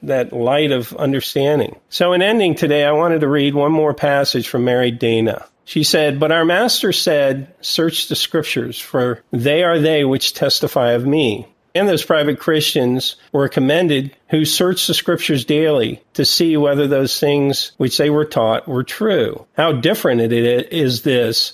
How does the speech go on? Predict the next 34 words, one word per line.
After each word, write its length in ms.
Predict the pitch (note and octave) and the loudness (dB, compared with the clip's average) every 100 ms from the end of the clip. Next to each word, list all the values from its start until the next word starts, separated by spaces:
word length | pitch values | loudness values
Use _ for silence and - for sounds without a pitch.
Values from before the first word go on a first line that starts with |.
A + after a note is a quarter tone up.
| _ - | _ -4
from 480 | - C3+ C3 B2+ - | 0 2 2 0 -4
your 400 | - B2+ D3 E3 | -2 0 2 2
real 300 | C#3 C#3 C#3 | 2 2 2
meaning 520 | C3+ C#3 C#3+ A#2 G#2+ G#2+ _ | 2 2 2 0 -2 -8 _
when 200 | - A#2+ | -2 2
you 120 | B2+ | 0
direct 460 | B2+ A#2+ B2 B2+ - | 0 0 0 0 0
us 220 | A#2+ - | -2 -2
to 180 | - A2+ | -4 -6
the 80 | G#2+ | -6
Bible, 540 | A2+ G#2+ A2+ - - _ | -6 -6 -6 -12 -16 _
considering 800 | - C3 - G3 F#3+ C3 A#2+ D3+ - - | -2 0 2 2 2 2 0 -2 -6 -2
that 160 | C3+ | 0
our 100 | C#3 | 2
religious 480 | C3 C#3 D#3+ D#3+ - | 2 2 0 0 -2
teachers 640 | - E3 D#3 D3+ C#3 - - | -2 -2 0 0 0 -2 -2
in 140 | C#3 C3 | 0 2
these 320 | D#3+ G#3+ - | 2 2 0
days 340 | A#2+ A#2+ C3 | 0 0 0
are 120 | B2+ | 0
not 220 | A#2+ B2+ B2 | 2 2 0
inspired 580 | A#2+ - C#3+ C3 B2 | 0 0 0 2 2
men, 500 | A#2+ D3 D#3+ A2 A#2+ - - | 2 2 2 0 -2 -6 -4
as 260 | B2+ C3 - | 0 0 -2
the 80 | |
first 380 | - D#3 C#3+ - | -2 -2 -2 -2
teachers 340 | E3+ C#3+ C#3 C3+ | -2 -2 -2 -2
of 140 | A#2 | -4
Christianity 800 | - - - B2 C3+ F#3 C#3 A2 | -2 -2 0 0 2 2 0 -2
were. 400 | G#2+ G2+ G2+ G#2 _ - | -2 -4 -4 -6 _ -6
The 100 | A#2 | -2
ground 460 | B2 C#3 D#3+ D#3 | 0 0 0 0
you 120 | D#3 | -2
take 540 | D3+ F#3 D#3 G#2+ B2 | -2 -2 -2 -2 -8